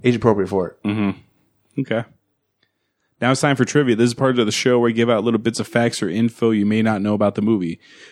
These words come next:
Speaker 2: The waterfall that goes nowhere is the Devil's Kettle at Judge Magny State Park in Minnesota. The water disappears into a glacial pothole.
Speaker 1: Oh, so that's a real thing.
Speaker 2: Mm-hmm.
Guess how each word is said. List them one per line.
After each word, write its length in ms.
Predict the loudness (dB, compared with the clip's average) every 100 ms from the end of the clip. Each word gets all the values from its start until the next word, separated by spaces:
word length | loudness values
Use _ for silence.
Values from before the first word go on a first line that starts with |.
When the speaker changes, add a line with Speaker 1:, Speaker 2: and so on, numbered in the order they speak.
| _
Speaker 2:
The 140 | 0 2
waterfall 580 | 4 2 2 2 2 2
that 120 | 2
goes 320 | 2 2 2
nowhere 480 | 2 4 4 2 0 -8 -4
is 200 | -2 0
the 100 | -2
Devil's 400 | 0 2 2 0
Kettle 460 | 0 0 0 -6 -10 -10 -6
at 140 | -4
Judge 300 | 0 0 2
Magny 520 | 2 2 2 2 0
State 340 | 0 0 -2 0
Park 300 | 0 0 -2
in 100 | -4
Minnesota. 580 | -4 -4 -4 -4 -4 -10 _ -20 -20 _ _
The 80 | -4
water 400 | 0 2 2 2
disappears 680 | 0 -2 -4 0 2 2
into 360 | 0 -4 0 0
a 100 | 0
glacial 640 | -2 0 0 0 0 0
pothole. 600 | -2 -2 -2 -2 -10 -12 -16 _ _ _ _ _ _ _ -6
Speaker 1:
Oh, 240 | -4 -4 -10 _ _
so 80 | -2
that's 120 | 2
a 40 |
real 120 | 2 2
thing. 220 | -2 -6 _ _
Speaker 2:
Mm-hmm. 280 | 0 2 0